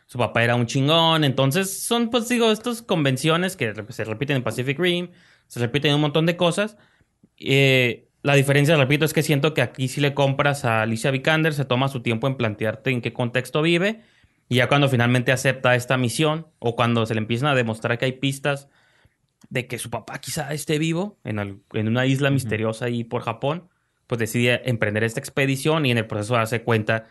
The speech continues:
Speaker 1: pues, que ella es más que una simple ciclista mensajera, ¿no?
Speaker 2: Sí.
Speaker 1: Entonces, pues, es la heroína, es la heroína, la heredera, perdón, de los Croft, de los Croft, ahí es Lara Croft. Y, pues, ya ahí sale Walton Goggins como un
Speaker 2: <laughs>
Speaker 1: villano también de cómic, pues,
Speaker 2: Ajá.
Speaker 1: de A B C. Está el psychic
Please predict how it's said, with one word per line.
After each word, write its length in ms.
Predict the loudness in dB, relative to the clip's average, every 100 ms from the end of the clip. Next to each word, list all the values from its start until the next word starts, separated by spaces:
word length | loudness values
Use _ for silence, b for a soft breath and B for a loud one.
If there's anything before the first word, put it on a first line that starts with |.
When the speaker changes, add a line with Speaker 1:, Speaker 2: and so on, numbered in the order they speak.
| b b _ _
Speaker 1:
pues, 140 | -8 -4
que 140 | 0
ella 160 | 4 4
es 60 |
más 220 | 4 2 0
que 80 |
una 120 | 0 0
simple 460 | 0 0 2 0
ciclista 540 | 0 -4 -2 0 0 0
mensajera, 640 | 0 -2 -4 -2 -2 -2
¿no? 120 | -4
Speaker 2:
Sí. 40 | -4
Speaker 1:
Entonces, 460 | -4 -4 -4 -8 b b b _ _
pues, 120 | -6 0
es 100 | 2
la 100 | 4
heroína, 500 | 4 4 4 4 6
es 80 |
la 120 | 6 4
heroína, 240 | 4 4
la 60 | 4
heredera, 380 | 4 4 2
perdón, 280 | 2 2 2
de 60 | 0
los 240 | -4 -8 _ _
Croft, 340 | -6 -6 -8 _ _ _
de 60 | -12
los 360 | -12 -16 _ _
Croft, 280 | -8 -6 -4
ahí 80 | -4
es 60 | -2
Lara 200 | -2 -4
Croft. 240 | -6 -8 b b b b b _
Y, 120 | -14 -10
pues, 200 | -6 -4
ya 280 | -2 -2
ahí 320 | -2 -2 -4 -4
sale 240 | 0 0
Walton 440 | 2 0 0 0
Goggins 460 | 2 0 -2 -4 -6
como 240 | -6 -6 -6
un 260 | -6 -2
Speaker 2:
<laughs> 0 |
Speaker 1:
villano 520 | 0 2 2 2 0 -2
también 260 | -2 -2
de 100 | -2
cómic, 520 | 0 2 4 2 0 -2
pues, 340 | 2 4 2 2
Speaker 2:
Ajá. 40 |
Speaker 1:
de 80 | 0
A 60 | 0
B 120 | -2
C. 280 | 0 2 2
Está 160 | 2 0
el 80 | 2
psychic 420 | 0 0 -4